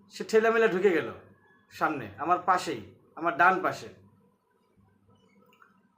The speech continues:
যাক, সে দাঁড়িয়েলো, দাঁড়াইলো, তাতে করে জায়গা হয়ে গেল, জায়গা হয়ে গেল, জায়গা নিয়ে কোনো প্রবলেম হলো না। কিন্তু প্রবলেমটা হলো তার, উম, শার্ট,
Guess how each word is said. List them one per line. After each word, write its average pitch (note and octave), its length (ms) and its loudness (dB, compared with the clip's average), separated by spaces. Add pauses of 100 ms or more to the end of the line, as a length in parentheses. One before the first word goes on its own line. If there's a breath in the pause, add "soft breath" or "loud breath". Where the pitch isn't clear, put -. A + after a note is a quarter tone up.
(240)
যাক, A3 180 2 (160)
সে A3+ 120 0 (140)
দাঁড়িয়েলো, A3 360 6 (160)
দাঁড়াইলো, G#3+ 380 6 (120)
তাতে G#3 220 2
করে A3 200 4 (400)
জায়গা F#3+ 260 2
হয়ে G3 240 6
গেল, B2+ 140 -2 (1200)
জায়গা E3+ 320 2
হয়ে G#3+ 140 4
গেল, B3 100 4 (100)
জায়গা G#3 240 6
নিয়ে B3 120 2
কোনো A#3 160 2 (100)
প্রবলেম G#3 340 2
হলো G#3 220 2
না। B3+ 60 0 (1400)
কিন্তু F#3+ 160 -6 (120)
প্রবলেমটা B3 560 4
হলো A#3 180 6 (1200)
তার, G#3 160 6 (280)
উম, D3 260 -8 (200)
শার্ট, G#3+ 320 4